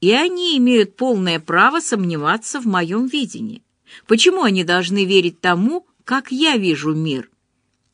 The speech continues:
а не своим глазам, своему сознанию?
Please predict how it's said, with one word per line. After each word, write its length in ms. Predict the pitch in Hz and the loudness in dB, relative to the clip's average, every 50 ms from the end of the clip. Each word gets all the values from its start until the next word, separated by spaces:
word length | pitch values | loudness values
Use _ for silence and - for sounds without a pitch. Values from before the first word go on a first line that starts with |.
| _ _ | _ _
а 160 | - 165 175 185 | 0 0 2 2
не 160 | 196 214 226 | 4 2 2
своим 540 | 220 - 233 269 302 320 302 247 185 160 143 | 0 0 -2 0 2 2 2 2 0 0 0
глазам, 600 | 160 160 165 165 165 170 185 226 277 320 359 359 _ _ _ _ _ _ | -2 0 0 -2 -2 -2 0 2 2 0 0 -4 _ _ _ _ _ _
своему 460 | - - - 175 190 196 196 208 233 | -16 -8 -4 0 0 0 2 0 -2
сознанию? 680 | 240 - 269 277 262 269 262 220 143 127 254 - 240 | -2 -4 -6 -6 -4 -4 -4 -4 -4 -4 -8 -12 -14